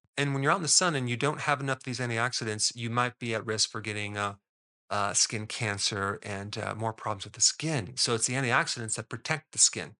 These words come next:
And number eight, gut flora destroying foods.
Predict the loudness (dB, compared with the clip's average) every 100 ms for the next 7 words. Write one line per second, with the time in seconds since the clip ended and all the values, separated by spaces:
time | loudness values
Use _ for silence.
0 | _ -2 0 4 4 2 0 -10 -4 0
1 | 0 2 -2 -2 -10 -6 2 4 6 4
2 | 2 0 2 2 2 0 -4 -12 -4 0
3 | 0 -2 -2 0 2 0